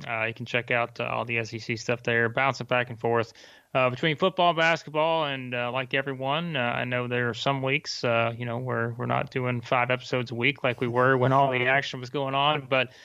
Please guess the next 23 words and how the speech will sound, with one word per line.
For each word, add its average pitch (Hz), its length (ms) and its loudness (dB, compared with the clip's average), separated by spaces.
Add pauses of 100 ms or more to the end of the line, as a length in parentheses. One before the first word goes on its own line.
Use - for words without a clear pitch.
(200)
uh, 143 180 4
still 196 240 2
keeping 185 360 0
you, 175 100 2
uh, 147 600 -2
you 151 60 -6
know, 127 320 -4
up 143 240 -4
to 156 80 -6
date 151 180 4
on 143 100 4
everything 139 320 0
going 131 260 0
on, 127 280 2
and, 120 240 -4
uh, 117 280 2
follow 143 260 2
me 135 100 -2
on 123 120 0
Twitter 120 340 -2
probably 120 340 0
for 117 220 -2
the, 113 200 0